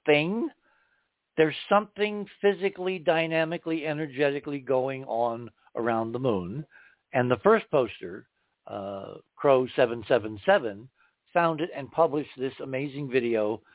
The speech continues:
which is my item number four, beginning back in twenty twelve. What it shows emanating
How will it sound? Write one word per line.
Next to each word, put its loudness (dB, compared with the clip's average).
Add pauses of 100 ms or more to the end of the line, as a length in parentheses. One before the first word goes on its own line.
(140)
which -12
is -10
my -2
item -2
number -4
four, -2 (320)
beginning 0
back 2
in -8
twenty -8
twelve. 6 (920)
What 6
it 2 (160)
shows 4 (720)
emanating -2